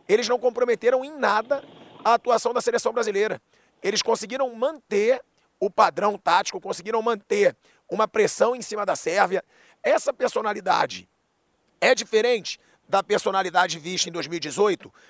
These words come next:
Você acha que essa seleção hoje tá mais preparada? Tem mais jogadores no auge e acostumados com pressão?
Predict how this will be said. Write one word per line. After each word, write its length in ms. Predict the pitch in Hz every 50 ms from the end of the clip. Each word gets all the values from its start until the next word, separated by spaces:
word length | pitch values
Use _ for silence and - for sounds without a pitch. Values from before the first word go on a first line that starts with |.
| _ _ _
Você 240 | 139 190 214 - -
acha 160 | 240 226 254
que 60 | - 240
essa 120 | - 233
seleção 360 | 214 - 208 196 - - 208
hoje 140 | 220 202 -
tá 140 | - 208 190
mais 180 | 208 214 208
preparada? 680 | - 196 202 - - 156 - 180 170 170 143 123 113 - _ _ _ _ _ _ _
Tem 160 | - 208 208
mais 240 | 208 214 233 269 262
jogadores 460 | 240 233 220 214 190 214 220 214 165
no 160 | 196 240 254 226
auge 460 | 214 220 233 247 220 180 233 294 - _ _ _ _ _ _ _ -
e 80 | 196 214
acostumados 640 | 208 - - 208 - - 190 175 196 208 202 151 -
com 100 | - 170
pressão? 460 | - 160 143 - - 170 170 156